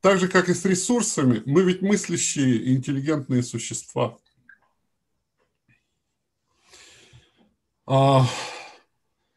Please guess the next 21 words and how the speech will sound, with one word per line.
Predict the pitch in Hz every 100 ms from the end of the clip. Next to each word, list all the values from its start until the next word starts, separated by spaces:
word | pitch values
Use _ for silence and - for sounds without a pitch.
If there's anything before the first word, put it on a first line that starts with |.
| _ _
я, | 123 175
честно | 156 131 113
говоря, | 107 104 101 98
не | 110
вижу | 113 131 113
большой | 104 95 - 107
разницы | 104 104 104 90 -
вырастить | 95 110 95 - -
своих | - 104 110 113
детей | 104 - 92
или | 85 82
чужих | - 87 90 -
детей. | - - - _ _ _ _ _ _ _ _ _ _
У | 90
меня | 98 98 110 107 95 95 87 90 _
был | 107 104 95
приёмный | - 101 110 147 143 131
ребёнок, | 127 117 123 117 107 - _ _ _ _ _
сейчас | - 104 101
уже | 101 90 90
ей | 90 87